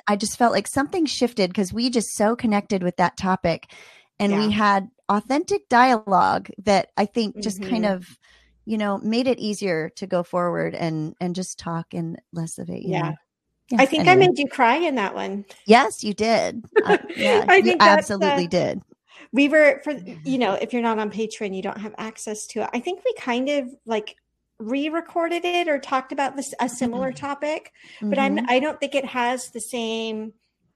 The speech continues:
Speaker 2: that one didn't have the same impact. There was something very special about recording that one. I think
Speaker 1: So that
Speaker 2: it
Speaker 1: was with, that was on the Prevailing Prayer podcast?
Speaker 2: Mm-hmm.
Speaker 1: Oh,
Speaker 2: Yeah.
Speaker 1: wow.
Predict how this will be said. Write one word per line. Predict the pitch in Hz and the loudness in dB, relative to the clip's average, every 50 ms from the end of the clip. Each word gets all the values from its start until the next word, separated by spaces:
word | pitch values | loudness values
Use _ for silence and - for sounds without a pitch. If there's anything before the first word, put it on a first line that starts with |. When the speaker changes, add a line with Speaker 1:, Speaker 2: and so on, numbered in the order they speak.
| _ - | _ 2
Speaker 2:
that | 269 - - | 2 2 2
one | 277 269 262 254 240 | 2 0 0 -2 -2
didn't | 240 247 247 233 240 | -4 -6 -6 -6 -8
have | 226 220 220 208 | -8 -8 -8 -8
the | 220 | -8
same | 214 - 226 202 - | -10 -8 -10 -8 -8
impact. | - 190 190 208 190 - - | -8 -10 -8 -10 -10 -8 -6
There | 226 233 | -4 -2
was | 226 233 233 226 233 | 0 0 0 0 -2
something | - 240 214 220 214 202 | -4 -4 -4 -4 -4 -4
very | 202 202 208 208 | -2 -2 -2 -2
special | 208 - - 196 190 - - 190 - 170 180 202 _ _ _ _ _ _ _ _ - | -4 -6 -6 -8 -8 -8 -8 -8 -8 -8 -8 -10 _ _ _ _ _ _ _ _ -6
about | 226 196 226 208 - - | -2 0 0 0 0 -2
recording | 208 208 - - 208 190 185 185 | -6 -10 -8 -8 -6 -6 -6 -6
that | 185 180 - - | -8 -8 -8 -8
one. | 190 180 170 165 170 160 - - | -10 -10 -10 -10 -12 -14 -14 -12
I | 202 196 | -12 -10
think | 190 214 208 202 202 | -8 -8 -6 -6 -2
Speaker 1:
So | 190 220 | -2 0
that | 202 226 220 240 | 2 4 4 4
Speaker 2:
it | - 214 | 4 4
Speaker 1:
was | 233 214 202 190 185 | 2 2 0 -2 0
with, | 185 208 214 220 - - - | 0 2 2 2 0 -4 -6
that | - 233 202 220 214 226 | -4 0 2 4 4 4
was | 269 254 233 | 4 4 4
on | 214 208 | 2 2
the | 190 | 0
Prevailing | 185 - 202 180 175 180 170 175 175 175 175 | 0 0 0 2 2 2 2 2 0 -2 -2
Prayer | - 185 170 170 196 | 0 0 0 0 0
podcast? | - 208 202 214 - - 247 254 285 - 214 180 | 0 -2 -2 -2 -2 -2 -2 -2 -2 -4 -6 -4
Speaker 2:
Mm-hmm. | 214 208 202 202 196 208 208 - - | -4 -2 -2 0 -2 -2 -6 -8 -8
Speaker 1:
Oh, | 233 262 302 | -4 -2 0
Speaker 2:
Yeah. | 339 - 311 | 2 2 0
Speaker 1:
wow. | 330 381 453 415 339 | 0 -2 0 0 0